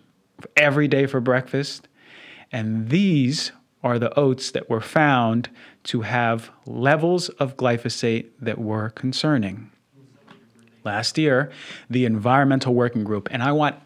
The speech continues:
everyone to know who the Environmental Working Group is, because the Environmental Working Group is some, doing some of the best work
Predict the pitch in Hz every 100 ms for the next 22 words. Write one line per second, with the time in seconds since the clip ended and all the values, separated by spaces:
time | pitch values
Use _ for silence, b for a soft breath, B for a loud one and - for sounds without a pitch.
0 | - 175 190 143 135 110 104 104 - 113
1 | 113 110 113 110 113 107 110 110 107 107
2 | 107 104 104 107 98 107 117 107 117 117
3 | 131 151 143 131 127 127 117 123 113 -
4 | 113 110 110 123 120 123 113 107 120 131
5 | - 120 101 -